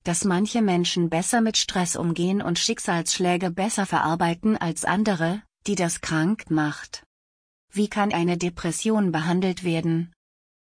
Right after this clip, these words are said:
Eine Depression wird heute in der Regel mit Psychotherapie und Antidepressiva behandelt. Wenn Menschen eine Depression erleiden,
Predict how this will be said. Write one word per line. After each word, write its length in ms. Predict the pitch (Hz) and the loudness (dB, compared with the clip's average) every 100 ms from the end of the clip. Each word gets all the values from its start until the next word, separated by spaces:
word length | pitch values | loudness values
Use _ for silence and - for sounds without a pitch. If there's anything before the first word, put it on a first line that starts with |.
| _ - | _ -2
Eine 240 | 190 185 | 0 2
Depression 800 | 175 175 - 165 - 190 208 214 | 0 -4 -2 -4 -2 0 0 0
wird 240 | 175 156 | 0 -2
heute 300 | 170 175 - | 0 0 0
in 160 | 240 185 | 0 0
der 160 | 175 170 | 0 2
Regel 300 | 185 208 202 | 2 2 2
mit 220 | 180 - | 0 -2
Psychotherapie 1000 | - 208 226 202 175 160 156 - 190 220 | -4 -2 -2 -2 -2 -2 -4 -2 -2 0
und 200 | 175 - | -2 -2
Antidepressiva 1120 | 190 220 208 190 196 - 196 - 208 196 185 | -2 0 0 0 -2 -4 -4 -2 0 2 2
behandelt. 680 | 196 165 165 165 165 160 - _ _ _ _ _ _ | 2 2 2 2 0 -2 -10 _ _ _ _ _ _
Wenn 300 | 185 185 190 | -2 2 2
Menschen 400 | 196 170 190 - | 2 2 0 0
eine 260 | 202 175 175 | 0 2 0
Depression 760 | 175 175 - 165 - 165 180 208 | -2 -4 -4 -4 0 2 2 0
erleiden, 720 | 175 170 160 165 196 226 233 | 0 0 0 2 2 2 0